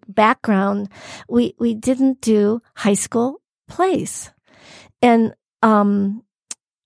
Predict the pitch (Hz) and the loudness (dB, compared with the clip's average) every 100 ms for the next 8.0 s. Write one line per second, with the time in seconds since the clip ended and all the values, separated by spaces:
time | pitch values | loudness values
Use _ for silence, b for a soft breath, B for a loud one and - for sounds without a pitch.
0 | _ - - - 214 208 214 - 220 208 | _ -12 -10 -6 -4 -2 -2 -2 -6 -4
1 | 214 226 208 226 233 220 208 214 202 202 | -4 -4 -4 -4 -4 -4 -6 -8 -8 -8
2 | 190 - 226 - 247 - - - 240 - | -8 -12 -16 -16 -16 -14 -10 -2 -2 2
3 | 302 - - - 415 - B 622 571 494 | 0 2 -2 -2 -8 -6 B -4 -6 -8
4 | - 262 247 247 - 226 233 220 220 - | 0 2 2 0 -2 2 2 2 -2 -6
5 | 226 226 220 208 - 214 196 - - 214 | -6 -6 -6 -4 -2 -2 -4 -8 -10 -8
6 | 196 185 - 196 - _ _ _ - 226 | -6 -8 -8 -8 -10 _ _ _ -4 0
7 | 214 196 170 214 220 196 202 208 220 | 0 0 0 0 -2 0 0 0 -4